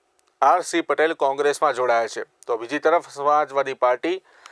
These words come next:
એન સી પી અને કરણી સેનાના આગેવાનો પણ કોંગ્રેસમાં જોડાઈ રહ્યા છે. આ અંગે શક્તિસિંહ ગોહિલે કહ્યું છે કે ક્યારેય એવું નહોતું વિચાર્યું કે નકલી સરકારી ઓફિસ ઊભી થશે.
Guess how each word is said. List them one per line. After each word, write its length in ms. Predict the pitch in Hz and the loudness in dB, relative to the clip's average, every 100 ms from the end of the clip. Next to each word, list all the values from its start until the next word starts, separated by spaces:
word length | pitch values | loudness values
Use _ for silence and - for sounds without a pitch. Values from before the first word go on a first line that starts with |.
| - - | -16 -6
એન 140 | 139 | -4
સી 180 | 151 185 | -2 -2
પી 220 | 170 202 | -2 -4
અને 380 | - 127 131 139 | -4 -6 -6 -4
કરણી 360 | - 135 175 196 | -2 -2 0 0
સેનાના 380 | - 151 151 | 2 2 2
આગેવાનો 540 | 139 127 135 123 117 117 | 2 0 0 0 0 -2
પણ 360 | - 170 151 | 0 0 0
કોંગ્રેસમાં 640 | 151 135 131 131 - 135 139 | 0 -2 0 -4 -2 -2 -2
જોડાઈ 280 | 127 123 113 | 0 -2 0
રહ્યા 220 | 110 107 | -2 -4
છે. 180 | 107 78 - - - - - | -8 -12 -16 -20 -20 -20 -2
આ 100 | 135 | 0
અંગે 180 | 143 147 | 0 -2
શક્તિસિંહ 480 | 156 - 147 156 147 | -4 -4 -6 -6 -2
ગોહિલે 320 | 139 147 147 | 0 0 0
કહ્યું 220 | 135 147 | 0 0
છે 140 | 143 | -4
કે 320 | 160 170 175 170 - | -4 0 0 -2 0
ક્યારેય 380 | 131 127 170 190 | 2 2 2 0
એવું 240 | 156 156 147 | -2 -6 -4
નહોતું 340 | 131 131 147 | -4 -4 -6
વિચાર્યું 380 | 131 151 147 156 | -4 0 0 0
કે 160 | 151 | -4
નકલી 440 | 135 127 123 147 147 | -4 -6 -8 -8 -8
સરકારી 520 | - 127 131 135 139 | -4 -4 -2 -2 -4
ઓફિસ 600 | 117 117 - 160 131 - - - - - | -4 -4 -2 -6 -6 -12 -20 -20 -16 -6
ઊભી 220 | 139 165 | -2 -2
થશે. 360 | 139 - 117 | -2 -6 -6